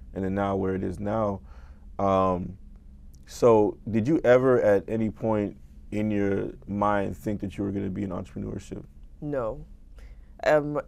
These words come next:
Speaker 2: I grew up in a household where my parents worked for a company for thirty, over thirty years.
Speaker 1: Reputable
Speaker 2: They're
Speaker 1: companies, too.
Speaker 2: reputable companies. They
Speaker 1: Yeah.
Speaker 2: retired from those companies.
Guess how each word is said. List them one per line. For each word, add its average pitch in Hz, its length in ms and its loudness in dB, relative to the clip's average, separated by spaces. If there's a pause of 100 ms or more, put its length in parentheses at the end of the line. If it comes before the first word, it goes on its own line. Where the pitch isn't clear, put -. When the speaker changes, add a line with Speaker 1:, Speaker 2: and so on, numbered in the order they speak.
Speaker 2:
I 147 140 4 (320)
grew 180 200 4
up 180 100 4
in 143 100 0
a 131 80 0
household 147 400 -2
where 135 100 0
my 131 140 -2
parents 147 580 -4 (100)
worked 143 680 -4
for 143 220 -4
a 131 40 -4
company 143 540 -4
for 127 400 -4 (1500)
thirty, 170 320 6
over 180 220 0
thirty 165 380 2
years. 139 520 2
Speaker 1:
Reputable 127 440 4
Speaker 2:
They're 147 80 -2
Speaker 1:
companies, 104 340 -4
too. 151 60 -4
Speaker 2:
reputable 180 380 2
companies. 151 720 -4
They 151 100 -2
Speaker 1:
Yeah. 151 60 0
Speaker 2:
retired 175 640 2
from 139 180 -10
those 135 140 -6
companies. 131 640 -8